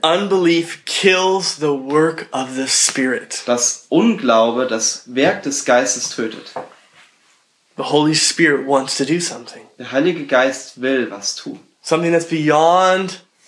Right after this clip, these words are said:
Speaker 1: our comprehension.
Speaker 2: Und zwar etwas, was über unseren Verstand hinausgeht.
Speaker 1: Doesn't logically make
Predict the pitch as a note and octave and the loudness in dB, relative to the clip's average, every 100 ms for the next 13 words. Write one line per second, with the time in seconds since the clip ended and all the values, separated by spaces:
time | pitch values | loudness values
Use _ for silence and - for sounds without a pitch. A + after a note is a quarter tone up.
0 | - D#3 D#3+ D#3+ D#3 E3 D#3 D#3 C#3 C#3 | 0 2 4 4 2 0 0 -2 -2 -2
1 | - C3+ A#2+ - A#2+ C#3 C3+ B2+ - C#3 | -2 -4 -8 -10 -6 0 2 2 -2 -6
2 | C3+ C3+ A#2+ - - E3+ G3 C#3+ E3 D#3+ | -6 -8 -8 -10 -12 -8 -4 -2 0 -2
3 | C#3 C#3+ C#3 - D3 C#3+ C3 C3 C#3 C#3 | -2 -6 -6 0 0 0 -6 -4 -4 -4
4 | - F#2+ - - F3 F3 F3+ F3 F#3+ F3+ | -10 -16 -8 -2 0 2 4 4 4 0
5 | G3+ G3 F3+ E3 | -4 -2 2 0